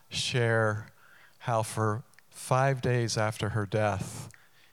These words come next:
he was hearing sounds from heaven, notes that were not earthly, from instruments that don't come from earth. For five days, he was hearing songs from heaven.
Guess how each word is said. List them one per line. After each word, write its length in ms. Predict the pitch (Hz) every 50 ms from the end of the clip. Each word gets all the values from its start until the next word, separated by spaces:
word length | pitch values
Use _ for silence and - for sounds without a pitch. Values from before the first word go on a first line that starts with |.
| -
he 160 | - - 135 123
was 240 | 123 113 - -
hearing 440 | - - 165 156 151 156 139 120 110
sounds 540 | 104 - - - 120 120 123 131 127 127 -
from 220 | - - 110 101
heaven, 440 | 101 104 117 113 104 107 95 90 95 - - - - - -
notes 540 | - 113 117 127 135 147 160 - - - -
that 180 | - 143 123 101
were 160 | 117 117 117
not 220 | 117 117 113 113 127
earthly, 600 | 117 110 117 - - - 110 98 98 95 - - - - - -
from 280 | - - 123 113 110 -
instruments 800 | - 135 139 151 - - - 135 120 117 110 113 - - - -
that 180 | 110 104 - -
don't 260 | 123 117 117 113 -
come 220 | - - 123 113
from 220 | 107 - 117 110 117
earth. 300 | 113 117 113 104 - -
For 160 | - 120 104
five 420 | - - - 135 131 135 135 127
days, 380 | - 135 123 123 123 113 107 -
he 100 | 120 110
was 240 | 101 - - - -
hearing 560 | - 135 139 139 135 127 120 107 98 95 - - - - - - - - -
songs 640 | - - - - - 123 120 127 123 117 104 - -
from 220 | - 110 104 101
heaven. 400 | 110 110 107 104 104 101 90